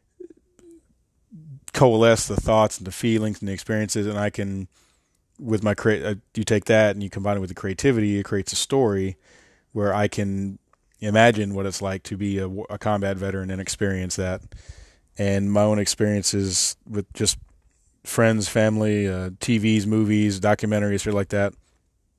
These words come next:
That all goes in the same place, and I'm able to make a story out of that. So it's a little bit of fact, a little bit of fiction, a little bit of sprinkled in,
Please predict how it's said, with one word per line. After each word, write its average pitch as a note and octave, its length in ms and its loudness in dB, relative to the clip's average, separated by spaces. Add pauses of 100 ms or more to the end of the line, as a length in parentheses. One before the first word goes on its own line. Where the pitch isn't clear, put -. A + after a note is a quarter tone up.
(460)
That G#2+ 240 -2
all G#2+ 100 4
goes G2+ 200 2
in G2 60 -4
the F#2 60 -4
same G2 200 -2
place, G#2 440 2 (880)
and G2+ 100 -4
I'm G2+ 120 -2
able G2 200 0
to F#2+ 520 -4 (480)
make G2+ 240 -2
a F#2+ 60 -6
story G#2 340 2
out F2+ 80 -4
of F2+ 60 -4
that. F2+ 200 -8 (680)
So F#2 280 -4
it's - 160 -8
a G#2 40 -2
little A2+ 100 4
bit A2 140 0
of G#2+ 60 0
fact, A2 300 4
a G#2 40 -6
little G2+ 100 -4
bit G#2+ 80 0
of - 60 -4
fiction, A2+ 360 0
a G#2+ 40 -4
little G#2+ 120 0
bit G2+ 120 -4
of F#2 60 -4
sprinkled G#2 360 -4
in, G#2 280 -2